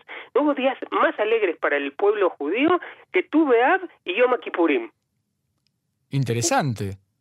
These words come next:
Speaker 1: Muy interesante. O sea, ¿qué pasaba ese
Speaker 2: ¿Qué
Speaker 1: día?
Speaker 2: pasaba ese día que era tan alegre?
Speaker 1: Sí, o sea, y, y después sigue la, la tradición, dice, en donde las doncellas o las chicas se vestían de blanco y salían a bailar a los campos.
Speaker 2: No, bueno, Tu B'Av es eso.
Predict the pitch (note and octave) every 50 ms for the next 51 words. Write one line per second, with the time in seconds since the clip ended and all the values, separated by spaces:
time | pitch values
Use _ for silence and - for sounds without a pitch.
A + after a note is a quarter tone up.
0 | - D#3+ G3 C4 E4+ F4+ B3+ B2+ B2 - B2 B2 B2 - B2+ A2+ A#2 - B2 B2
1 | A#2 - _ - - E3+ - - G#3+ G3+ G3 - _ _ _ - D4+ D4+ - G#3
2 | A3 - D#4+ D3 C3+ C3 C3 C3+ - - G#3+ A3+ B2+ G#3 F#3 C3 - G#3 A3 A3
3 | G#3+ F3 - - D#3+ D#3+ G3 B3 A#3+ A3+ F#3 - F#3+ F3 E3+ D#3 - F3+ F#3 F3+
4 | F#3+ A#3 C4 F3+ C3 A#2+ G#2+ F#2+ A2 A2 - - - F3 D3 C#3+ D#3+ D3+ - D#3
5 | D3 D3 E3 D#3 D#3+ D#3 E3+ D#3 D3 D3 D3+ - - G#3 - - - - _ -
6 | - G#3+ G3 F3+ E3+ F3 F#3+ F3 C3 B2 A2+ G2+ - - C3+ B2 B2+ - B2 B2+
7 | B2+ D3 - - A#3+ A#3 A3 G#3 G3+ - A#3 A3+ - - - - E3 D#3 E3 E3
8 | D#3 D#3 D#3+ D3+ D3+ D3+ - - _ - D#3 D3+ D3+ D3+ - A#3 G#3 E3 D#3+ -
9 | C#3 B2+ B2+ - - _ - A3 G#3 - A3 A3 G#3 - - - - - _ _
10 | D3 D3 D3 G#3 G#3 G3 F#3 F#3 F3 F3 G3+ A3 A3 A3 - - C#3+ E3 F#3+ G3
11 | F#3 D3+ C3+ C3+ C3+ E3 F#3+ G#3+ G3 D3+ - - - A#3+ C4+ F4 F4 A3+ D3+ -
12 | - F#3+ A#2 A#2 - D3+ D#3+ D3+ B2 C3 E3+ D#3 C3+ A#2+ A2 - D3+ C#3 C3+ C3+
13 | D#3+ - - D3+ A2+ A#2+ A2 - B2 A2 G2+ - - A2 G2+ F#2